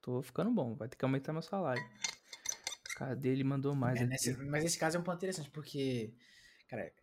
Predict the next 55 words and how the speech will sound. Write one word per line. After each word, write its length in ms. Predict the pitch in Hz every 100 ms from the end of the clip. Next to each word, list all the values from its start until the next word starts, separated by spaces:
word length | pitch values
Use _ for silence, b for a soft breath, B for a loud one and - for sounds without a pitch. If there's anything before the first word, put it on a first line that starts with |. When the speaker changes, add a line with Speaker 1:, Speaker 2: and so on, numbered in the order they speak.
| _
Speaker 2:
é 60 | 120
meio 160 | 151
difícil 260 | 180 190 185
chegar 220 | - 165
no 80 | 165
cara, 280 | 156 156 131
ó, 60 |
tipo, 200 | 120 -
do 100 | 147
nada 200 | 175 160
sem 140 | 156 151
o 40 |
mesmo 140 | 156
salário, 320 | 151 143 107 110
tá 80 |
ligado? 120 | 110 104
Sem 160 | 117
justificativa. 580 | 113 - 117 113 107 107 b b b
Quando 140 | - 190
você 60 |
tem 80 | 196
uma 60 | 180
pro-, 180 | 175 147
uma 220 | 147 -
proposta, 640 | 139 127 170 180 - 98 98
tá 60 | -
ligado? 140 | 120
Tipo, 160 | - 131
ó, 40 |
alguém 540 | 107 104 123 147 196 202 _ _ _ _
me 80 | 117
ofertou 280 | 117 131 123
uma 60 | 127
outra 140 | 175
coisa 180 | 170 175
aqui. 240 | - 110 - b b _ -
Talvez 220 | 113 127
já, 280 | 147 151 135
já 60 |
dê 80 | 143
pra 100 | -
negociar, 420 | 147 160 - 147
tá 60 | -
ligado? 360 | 127 131 117 104 b b _
Mas 120 | 120 127
aí 60 |
pode 140 | 135 151
ser 80 |
que 40 | 147
a 40 |
empresa 240 | 139 135 147
não 80 |
consiga 300 | 143 143 147 139
pagar 420 | 170 175 247 -
essa, 320 | 135 127 127